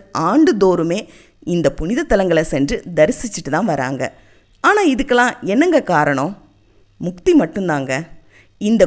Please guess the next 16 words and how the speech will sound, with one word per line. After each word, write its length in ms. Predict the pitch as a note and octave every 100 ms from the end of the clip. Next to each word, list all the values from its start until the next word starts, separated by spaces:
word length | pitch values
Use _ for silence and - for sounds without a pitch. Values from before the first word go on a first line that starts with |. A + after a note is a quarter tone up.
| F#3
கோவில்களுக்கு 560 | A#3 F#4 E4+ A#3+ A3 G3+
சென்று 260 | F3+ E3+ G3+ - D3
தரிசனம் 400 | D#3 - D4+ D4+
பண்ணி 180 | A#3 F#3 E3+
வந்தோம்னா 460 | D#3 D#3+ D#3 D3 D#3 D3+ - _ -
நமக்கு 260 | D#3 D3 D3 D3
முக்தி 260 | D3 - F#4
கிடைக்கும் 460 | A3+ G3+ G3+ G#3 F#3+ - -
அப்படிங்கிறது 600 | - A#3 D#4+ B3 F3+ F#3+ - - _ - C4
இந்த 160 | F#4+ E4+ F#3
மக்களோட 480 | - D#4 A#3 E3 F3 G#3+ - -
அசைக்க 460 | C#3+ - C#4+ - F4+
முடியாத 440 | D4+ A3 G3 F3 C4 A#3+
நம்பிக்கையா 500 | E3+ B3 - F3 F3 A3
இருக்குது. 320 | D3 - A#2+ A2+ - _ _ _ - - - - - - - A#3+
இனி 120 | D#4+